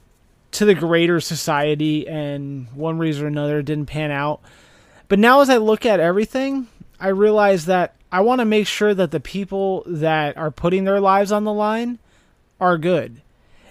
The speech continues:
And, you know, maybe I had to experience it for myself. Maybe I had to, you know, sit in the cop car for six years. Now I'm sitting at the dispatch console, um, to get the true perspective, you know, maybe,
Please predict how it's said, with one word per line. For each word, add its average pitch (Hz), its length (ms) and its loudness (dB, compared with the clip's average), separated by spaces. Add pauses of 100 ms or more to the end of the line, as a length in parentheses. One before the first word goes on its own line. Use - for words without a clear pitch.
And, 175 220 0
you 180 80 0
know, 175 120 2
maybe 185 300 4
I 202 80 4
had 208 220 4
to 208 80 2
experience 190 640 -2
it 202 220 -2
for 180 160 -4
myself. 170 540 -2
Maybe 160 220 -4
I 180 80 -2
had 180 140 -4
to, 180 100 -4
you 170 160 -4
know, 165 140 -4
sit - 380 -6
in 180 160 -6
the 180 80 -4
cop 180 240 -4
car 185 200 -2
for 175 120 -14
six - 280 -12
years. 185 300 -4 (340)
Now 143 160 -4
I'm 156 80 -4
sitting 175 240 -4
at 160 100 -4
the 165 60 -4
dispatch 170 460 -2
console, 170 540 -2 (400)
um, 160 400 0 (340)
to 180 80 -2
get 165 240 0
the 170 100 -2
true 196 240 -2
perspective, 156 760 -6
you 151 120 -8
know, 160 160 -4
maybe, 180 400 -2